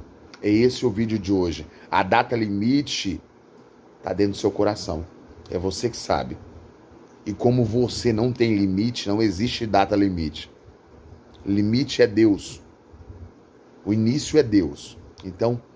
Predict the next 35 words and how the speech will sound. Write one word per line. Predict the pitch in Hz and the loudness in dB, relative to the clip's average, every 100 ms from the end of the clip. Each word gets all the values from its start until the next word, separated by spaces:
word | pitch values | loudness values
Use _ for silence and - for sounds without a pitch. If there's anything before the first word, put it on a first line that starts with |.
| - | -20
se | - - | -16 -12
conecte | - 120 104 123 - - | -2 0 2 0 -2 -8
com | 143 | -4
Deus | 95 85 80 | 0 -2 -2
e | |
faça | 87 95 - 113 | -4 -4 -2 -4
parte | - 92 - | 0 -2 -2
da | 92 | -4
Umbanda, | 90 78 71 69 - - - - | -2 -4 -4 -8 -12 -18 -20 -10
que | 113 | -4
é | |
uma | |
religião | 107 107 101 107 | -2 0 0 0
maravilhosa. | 101 107 123 113 107 78 73 73 - - - - - | 2 4 2 2 2 2 2 -4 -12 -20 -20 -18 0
Que | |
a | 107 | 0
base | 95 110 110 95 98 | 4 2 2 0 0
é | 85 - | 0 -4
incorporação | - 151 147 131 127 120 101 - 113 | -8 -4 -2 -2 0 0 0 -2 -4
de | 101 | -4
um | |
espírito | 104 - 101 82 | -6 -4 -6 -6
para | - 85 | -2 0
a | |
caridade. | 90 90 76 65 - - - - - - | 0 -4 -4 -6 -8 -16 -20 -20 -18 -14
Espero | 110 - 120 120 | -8 2 4 4
poder | 123 107 107 | -2 -4 -2
ter | 113 | 0
ajudado | 104 95 95 90 | 0 2 0 0
muitas | 95 92 | -4 -4
outras | 92 90 85 | -4 -4 -6
pessoas. | 95 90 92 80 - | -6 -4 -6 -6 -2
Que | 131 | -2
Oxalá | 120 110 95 90 | 2 2 4 2
abençoe. | 82 76 - 55 | -2 -6 -10 -14